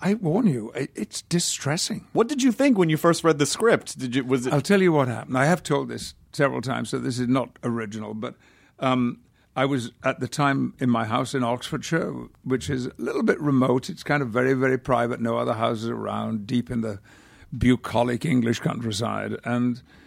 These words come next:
Speaker 1: um, this script came in an email, as they do these days, and my policy is, if I get a pretty good idea, this is not something I'm gonna want to do or read all the way through,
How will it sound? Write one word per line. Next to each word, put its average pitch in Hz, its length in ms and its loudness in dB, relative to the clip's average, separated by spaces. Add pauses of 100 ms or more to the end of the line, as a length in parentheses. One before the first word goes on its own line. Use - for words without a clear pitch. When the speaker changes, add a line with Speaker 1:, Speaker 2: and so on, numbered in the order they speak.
(380)
Speaker 1:
um, 165 400 2
this 165 240 0
script - 340 -2
came 151 240 4
in 139 100 2
an 131 160 4
email, 139 380 4
as 117 120 -2
they 127 120 4
do 139 260 2
these 117 240 2
days, 113 380 -2
and 120 100 2
my 147 180 4
policy 131 600 -2
is, 131 300 2 (240)
if - 220 0
I 233 140 2
get 160 200 2
a 147 60 0
pretty 139 260 0
good 117 200 -4
idea, 110 400 -2
this 107 180 -4
is 156 100 -2
not - 220 -6
something 113 360 -2
I'm 101 340 -6
gonna 107 180 0
want 104 220 0
to 127 120 -4
do 107 320 -2
or 98 240 0
read 117 400 4
all 104 160 0
the 104 60 0
way 101 180 -2
through, 110 300 -4